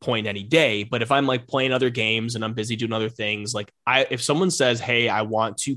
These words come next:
play," as someone who's never played these se-, this series before, if they're just like, "I wanna play Dark Souls, will you play co-op with me?"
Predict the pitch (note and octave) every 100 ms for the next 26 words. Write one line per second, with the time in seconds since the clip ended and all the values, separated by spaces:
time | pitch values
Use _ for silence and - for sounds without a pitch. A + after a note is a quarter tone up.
0 | A#2+ - A#2+ G#2+ G#2 G2+ G2+ A#2+ C#3 D3+
1 | B2+ A#2+ B2+ C3 A#2 A2+ A#2+ A#2 - A#2
2 | A#2 G#2+ G#2 - F#2+ G2+ A2+ A2 A#2 A2
3 | A2 A#2 B2+ D3 D3 C3 A2 G#2+ G#2+ G#2+
4 | G#2 - F#2+ F#2 - G2+ G2 - G2+ F#2
5 | F#2+ D#3+ C#3+ G2 G2 G2+ F2+